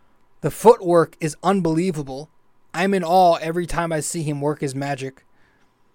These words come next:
Incredible footwork to be able to stop, pivot, and find a,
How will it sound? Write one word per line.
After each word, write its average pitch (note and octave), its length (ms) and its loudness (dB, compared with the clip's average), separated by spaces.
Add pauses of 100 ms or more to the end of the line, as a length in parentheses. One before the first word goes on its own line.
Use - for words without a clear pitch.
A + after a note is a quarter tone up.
(1040)
Incredible F3+ 520 0
footwork C#3+ 580 -4
to D3 80 -8
be C#3+ 80 -4
able C#3 160 -4
to C3 100 -12
stop, C#3+ 400 -6 (100)
pivot, D3 400 0 (1800)
and D3 120 -8
find D3 380 -6
a, - 480 -14